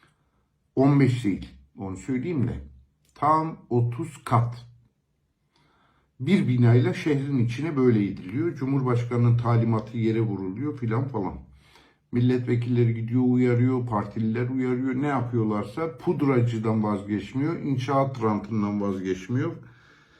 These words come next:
Sonra işte böyle ak Parti'ye zarar veren şeyler, e, böyle böyle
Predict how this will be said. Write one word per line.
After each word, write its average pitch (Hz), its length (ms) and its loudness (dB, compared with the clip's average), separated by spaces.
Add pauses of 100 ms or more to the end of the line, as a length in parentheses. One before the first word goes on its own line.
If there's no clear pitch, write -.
(180)
Sonra 147 480 0
işte - 420 -4
böyle - 540 2 (360)
ak - 220 -4
Parti'ye 127 420 2
zarar 113 420 2
veren 101 220 2
şeyler, 98 600 -4 (1120)
e, 90 420 -2 (1000)
böyle 135 300 4
böyle 127 400 0